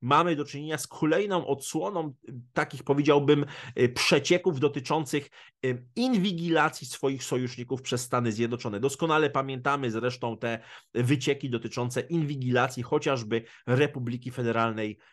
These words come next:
Niemiec. I jeżeli dzisiaj Emmanuel Macron, y, mówi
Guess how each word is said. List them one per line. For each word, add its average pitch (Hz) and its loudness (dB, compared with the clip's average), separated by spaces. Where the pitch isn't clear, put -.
Niemiec. 139 -2
I 127 -4
jeżeli 147 2
dzisiaj 127 -2
Emmanuel 127 0
Macron, 135 0
y, 113 -4
mówi 135 0